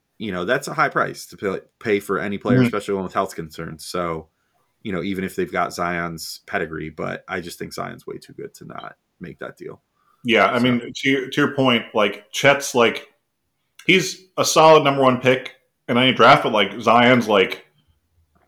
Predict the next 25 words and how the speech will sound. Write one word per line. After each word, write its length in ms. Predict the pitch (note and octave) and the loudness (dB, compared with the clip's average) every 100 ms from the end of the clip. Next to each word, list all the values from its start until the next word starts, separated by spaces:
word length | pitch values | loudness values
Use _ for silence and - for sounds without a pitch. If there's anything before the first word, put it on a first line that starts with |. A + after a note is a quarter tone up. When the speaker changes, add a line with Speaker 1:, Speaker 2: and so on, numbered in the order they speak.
| _ _ _ | _ _ _
Speaker 2:
the 140 | A#2+ A2 | 0 4
number 240 | A2 G2+ | 4 4
one 200 | G#2 F#2+ | 4 2
pick, 320 | - F#2+ - - | 0 0 -2 -4
like, 160 | A#2+ A2 | 0 2
based 240 | A2+ - | 2 2
on 280 | G#2 F#2+ - _ _ _ | 0 -2 -8 _ _ _
the 100 | G#2+ | -2
talent 260 | - G2+ G2+ | 4 4 4
level 200 | A2 A2+ | 2 2
he 80 | A#2+ | 4
has, 220 | A#2+ A#2 | 4 4
he's, 160 | G2+ F#2+ | 0 0
like, 320 | F2+ - - _ A#2 | -2 -2 -12 _ -2
a 40 | |
generational 560 | G#2 G2+ F#2 F#2 F2 D#2 | 2 4 2 0 -4 -10
number 180 | D2 | -12
one 140 | - G2+ | -16 -14
pick. 200 | - - | -14 -6
Like, 120 | G2+ | -2
there's 140 | A#2 A2+ | 2 2
a 60 | |
big 220 | F#2 F#2+ E2 | 2 0 -2
difference 320 | D#2+ - - | -8 -12 -12
there. 220 | - | -12